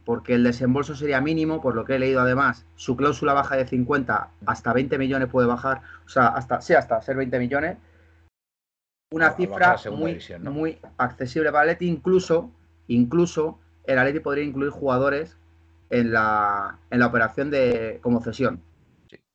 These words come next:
Speaker 2: que al, que al Español no les vendrá, no le vendrá mal. Imagínate un Riquelme, por ejemplo, en el Español,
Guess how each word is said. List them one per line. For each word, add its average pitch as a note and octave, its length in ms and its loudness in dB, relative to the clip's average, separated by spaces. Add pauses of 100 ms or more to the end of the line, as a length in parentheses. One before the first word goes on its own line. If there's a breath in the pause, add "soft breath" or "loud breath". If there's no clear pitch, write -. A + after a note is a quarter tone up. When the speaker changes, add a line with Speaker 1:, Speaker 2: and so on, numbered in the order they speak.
(240)
Speaker 2:
que F#2+ 120 -14
al, - 180 -16 (200)
que G2 120 -12
al F#2 80 -10
Español F#2+ 480 -12
no F#2+ 100 -10
les F2+ 140 -16
vendrá, E2+ 460 -14
no F2+ 120 -12
le F#2+ 80 -6
vendrá F2+ 300 -8
mal. G#2 320 -6
Imagínate G2 420 -10
un G#2+ 80 -8
Riquelme, A#2 540 -6
por G2 100 -10
ejemplo, A#2+ 320 -8
en G2+ 80 -8
el G2+ 60 -10
Español, A#2+ 580 -10